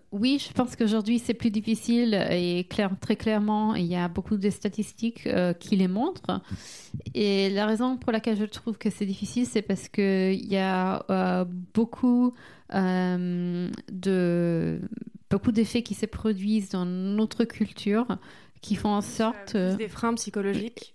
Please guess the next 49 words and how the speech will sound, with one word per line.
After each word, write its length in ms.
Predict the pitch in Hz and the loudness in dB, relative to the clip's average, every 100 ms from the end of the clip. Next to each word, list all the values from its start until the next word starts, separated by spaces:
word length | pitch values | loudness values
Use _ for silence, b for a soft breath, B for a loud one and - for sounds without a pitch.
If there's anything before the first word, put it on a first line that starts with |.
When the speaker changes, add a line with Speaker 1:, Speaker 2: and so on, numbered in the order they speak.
| - | 2
Speaker 1:
euh, 140 | 226 220 - - - | 2 2 -10 -20 -20
Speaker 2:
ou, 300 | 185 190 185 | -16 -14 -14
euh 40 | 160 160 160 | -16 -14 -2
Speaker 1:
bah, 200 | 214 226 | 2 4
je 100 | 220 | 4
pense 240 | 240 339 | 2 0
qu'il 100 | - | 2
y 40 | 269 | 2
a 60 | |
deux 140 | 233 240 | 4 2
choses. 240 | 226 196 | 2 2
Donc, 240 | 180 196 - | 2 -2 -4
je 100 | - | -4
pense 180 | 240 226 | -4 0
qu'on 320 | 214 - 196 | -2 0 0
peut 100 | 233 | 0
travailler 400 | 233 214 208 214 | 0 0 2 0
sur 160 | 208 | 0
les 180 | 208 196 | 0 2
individus, 540 | 196 190 180 180 - 220 | 2 0 0 -4 -2 2
on 160 | 226 | 2
peut 320 | 190 196 190 185 B B B B - | 2 2 2 -2 B B B B 0
enlever 340 | 214 220 214 | 4 4 4
ces 160 | 208 208 | 2 -4
freins, 600 | - - - - 220 247 | -6 -12 -8 -2 0 0
on 60 | 233 | -2
peut 240 | 196 208 | 0 2
les 220 | 196 190 214 | 4 2 0
aider 180 | 202 | 0
à 140 | 214 190 | 0 -2
s'exprimer 800 | - 214 - - 202 208 208 208 | -2 -6 -4 2 4 4 2 0
et 180 | - 180 | 0 0
réaliser 440 | 180 190 190 175 | 2 2 2 2
leur 180 | 185 175 | 2 0
projet. 500 | - - 190 220 269 B B B B - - | -2 0 2 4 2 B B B B -8 -2
Euh, 240 | 202 190 | 0 2
mais 100 | 196 | 2
je 100 | 196 | 0
pense 200 | - 247 | 0 -2
qu'il 100 | - | 0
y 20 | 208 | 0
a 40 | |
aussi 280 | 185 - 240 | -2 -4 -2
des 220 | 220 202 | 0 0
barrières, 480 | 185 185 208 220 220 | 0 0 2 2 0
en 80 | 190 | -2
fait, 380 | 180 214 214 - | -2 -4 -4 -4
euh, 320 | - 190 180 175 | 0 2 2 0
culturelles 1080 | - 226 190 220 202 208 220 240 233 185 | -2 -6 -2 0 2 2 2 2 2 0